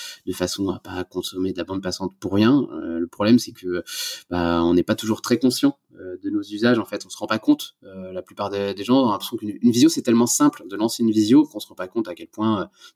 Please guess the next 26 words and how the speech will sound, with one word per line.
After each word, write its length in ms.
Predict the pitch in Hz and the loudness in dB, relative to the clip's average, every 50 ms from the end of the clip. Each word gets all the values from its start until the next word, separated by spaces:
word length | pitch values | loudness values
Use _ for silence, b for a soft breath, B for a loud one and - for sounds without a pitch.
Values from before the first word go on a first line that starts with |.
| _ | _
bah, 80 | - 87 | -16 -16
ça 120 | - 87 | -16 -16
peut 120 | - - 92 | -14 -14 -12
consommer 360 | - 87 - - 87 95 92 | -10 -10 -10 -8 -6 -6 -6
de 80 | - | -8
la, 420 | - 78 80 80 80 - - - - - | -10 -12 -12 -14 -14 -14 -14 -16 -14 -8
de 40 | 82 | -8
la 60 | 85 | -6
donnée, 240 | 80 82 85 110 123 | -4 0 0 0 0
par 140 | 123 90 80 | 0 -4 -6
exemple. 340 | 82 85 101 123 117 92 80 - _ _ _ _ _ _ _ _ _ _ _ - - - | -4 0 0 0 0 -2 -6 -14 _ _ _ _ _ _ _ _ _ _ _ -12 -10 -8
Euh, 240 | 113 95 87 87 82 | -8 -8 -6 -4 -2
nous-mêmes, 260 | 85 95 104 110 113 | 0 2 4 4 4
là, 80 | 107 92 | 4 2
tous 160 | - - 98 | 0 0 0
les 80 | 92 | 2
deux, 140 | 87 104 110 | 2 2 2
en 80 | 104 92 | 0 0
ce 120 | 95 - | -2 -2
moment, 280 | 92 92 104 107 107 98 | -2 0 0 0 0 0
en 80 | 95 | 0
enregistrant, 580 | 95 87 90 90 90 - - - 104 101 98 - - | 0 -2 -2 -6 -8 -6 -4 -4 -2 -2 -4 -2 -2
on 120 | 120 117 113 | 0 2 2
est 40 | |
en 100 | 104 101 | 2 2
visio. 400 | 95 92 92 92 101 120 143 151 | 0 0 0 4 6 6 6 6